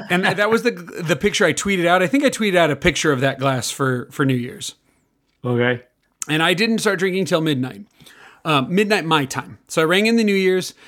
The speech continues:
Speaker 1: There was nothing to count down. I went even to the local stations, and we have the, downtown Kansas City, we have this area called the Plaza.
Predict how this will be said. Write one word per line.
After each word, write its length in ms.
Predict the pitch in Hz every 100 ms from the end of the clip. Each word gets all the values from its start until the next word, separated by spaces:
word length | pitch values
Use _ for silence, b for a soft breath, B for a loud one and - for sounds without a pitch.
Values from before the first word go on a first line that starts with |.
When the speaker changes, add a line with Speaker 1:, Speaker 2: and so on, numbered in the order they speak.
| B
Speaker 1:
There 80 | 185
was 140 | 190
nothing 260 | 170 208 208
to 60 | 175
count 260 | - 170 151
down. 160 | 156
I 20 |
went 200 | 170 170
even 200 | 175 175
to 100 | 170
the 60 | 151
local 420 | 143 151 139 156
stations, 720 | 143 - 147 139 165 160 143 B B B
and 300 | 160 151 143
we 160 | 143 165
have 280 | 170 139 131
the, 280 | 143 139 - 147
downtown 580 | 185 196 196 190 170 143 -
Kansas 280 | 185 165
City, 140 | - 165
we 120 | 165
have 100 | 156
this 160 | 147 165
area 200 | 156 139
called 200 | 143 131
the 60 |
Plaza. 560 | - 139 131 120 120